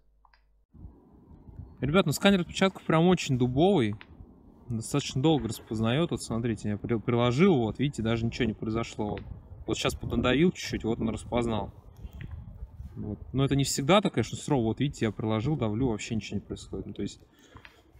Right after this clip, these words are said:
ну, как-то прям вообще, можно сказать, сканер практически нерабочий.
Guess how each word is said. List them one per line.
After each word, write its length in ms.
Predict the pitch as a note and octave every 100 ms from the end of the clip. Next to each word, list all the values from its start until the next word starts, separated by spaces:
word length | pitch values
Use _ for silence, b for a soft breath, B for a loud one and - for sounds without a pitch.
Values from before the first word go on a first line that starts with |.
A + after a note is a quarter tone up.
| -
ну, 160 | G#2+ G#2+
как-то 300 | A2 G2+ -
прям 440 | - A2 G#2 G#2 - G#2+
вообще, 420 | G#2+ B2 - A#2+
можно 200 | A2 G#2+
сказать, 220 | - A#2
сканер 340 | - D3 C#3
практически 520 | G#2+ A2 - - - A2+
нерабочий. 720 | A2+ A#2 A#2 G#2+ - G#2